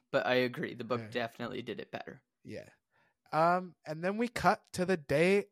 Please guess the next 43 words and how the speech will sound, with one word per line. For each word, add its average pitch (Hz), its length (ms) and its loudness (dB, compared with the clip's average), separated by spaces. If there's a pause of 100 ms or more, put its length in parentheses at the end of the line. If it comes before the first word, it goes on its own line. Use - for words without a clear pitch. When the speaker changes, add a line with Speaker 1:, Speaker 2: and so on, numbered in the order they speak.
Speaker 2:
of 165 400 4
the, 220 480 -4 (560)
uh, 208 260 2 (100)
Hunger 214 380 -4
Games. - 760 -8 (180)
Um, 143 540 -2 (140)
and 139 680 -4 (520)
also, 175 440 6 (200)
uh, 151 300 2
I 156 100 2
love 180 220 4
the 185 80 -4
transition 180 600 -2
where 156 100 0
it's 135 120 -6
like 147 120 -4
a 127 60 -6
party 165 580 4 (380)
in 151 120 -4
the 147 60 -4
Capitol, 180 580 -4 (460)
and 151 160 0
then 147 100 0
it - 160 -6
transitions 160 440 -2
to - 80 -8
the 143 80 -2
day, 143 460 0 (300)
and 170 140 0
you 175 100 0
just 190 240 0
see 196 160 0
a 175 40 4
beautiful 170 400 -2
bridge 160 500 4
over 151 220 0
the 156 80 0
Colorado 151 480 2
River, 156 280 0
and 165 140 0
you're 160 120 2
like, 170 300 2
"Ah, 156 540 -4